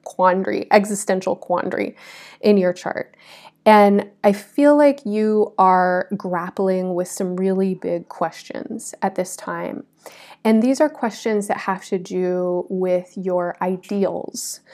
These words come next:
with your personal morals or your ethics, with your, you know, like,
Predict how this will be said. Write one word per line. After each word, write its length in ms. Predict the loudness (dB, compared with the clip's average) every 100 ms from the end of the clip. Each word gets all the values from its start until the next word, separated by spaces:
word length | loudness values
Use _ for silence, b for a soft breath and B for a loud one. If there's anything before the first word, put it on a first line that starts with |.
| B 2
with 260 | 4 6
your 580 | 2 2 4 4 4 2
personal 600 | -2 -4 -4 -2 0 0
morals 760 | -2 -2 0 2 0 -4 -6 -4
or 40 |
your 220 | -2 -2
ethics, 580 | -2 -4 -4 -4 -6 -4
with 240 | -2 -2 0
your, 300 | 2 2 2 B B
you 100 | 0
know, 180 | 0 -2 -8 _ _ -2
like, 340 | 2 2 0